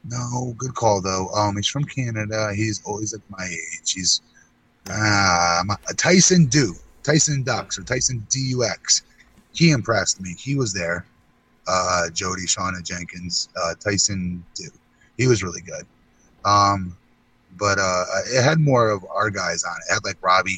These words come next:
E on it, the show I did once, and some others. But, uh, that's a good question. Yeah.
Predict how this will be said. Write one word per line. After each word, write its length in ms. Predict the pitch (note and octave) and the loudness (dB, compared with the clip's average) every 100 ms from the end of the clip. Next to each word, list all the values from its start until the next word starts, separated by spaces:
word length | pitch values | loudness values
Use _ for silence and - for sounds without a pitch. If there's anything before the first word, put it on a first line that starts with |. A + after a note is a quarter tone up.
| F2+ | -6
E 160 | F2+ F2 | -4 -2
on 280 | F2+ F2+ | 0 0
it, 140 | F2+ F2+ | -2 -4
the 80 | - | -2
show 260 | F#2+ F2+ | 0 0
I 140 | F2 F2 | 0 0
did 220 | F2+ F2+ | -6 -10
once, 420 | F2+ F2 F2 - - - - - - _ | -8 -6 -2 -2 -4 -20 -20 -20 -20 _
and 280 | F#2+ F#2+ F#2 | -2 0 0
some 220 | G2 F#2 | 0 0
others. 560 | F#2 E2+ E2 D#2+ - - _ | -2 -4 -8 -4 -2 -2 _
But, 220 | F2+ F2 | -4 0
uh, 220 | E2+ E2+ E2 - _ _ _ | 0 0 -4 -12 _ _ _
that's 140 | D3 E3 | -4 0
a 40 | |
good 140 | D3 - | 0 2
question. 420 | B2 A2 - - _ _ - - _ _ _ _ - | 2 4 0 -6 _ _ -20 -20 _ _ _ _ -8
Yeah. 220 | F#2 | -2